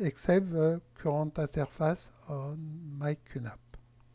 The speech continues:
I start. Okay, so we set the mac V lan.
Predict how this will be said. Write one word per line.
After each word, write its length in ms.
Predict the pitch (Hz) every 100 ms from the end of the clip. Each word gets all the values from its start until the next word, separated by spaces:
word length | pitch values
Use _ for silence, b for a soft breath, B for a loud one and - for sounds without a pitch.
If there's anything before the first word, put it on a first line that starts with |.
| b b b b b _ - - _ - - - - - _ - - _ _ - - _ _ - _ _ - - - _ - -
I 60 |
start. 560 | 113 - - 156 180 247 - - - _ _ _ B B B B -
Okay, 360 | 139 - 165 214
so 340 | - - 165
we 160 | 156 147
set 320 | - - 143
the 440 | 143 139 131 127 147 _ - -
mac 180 | 135
V 200 | 123 131
lan. 440 | 131 139 175 233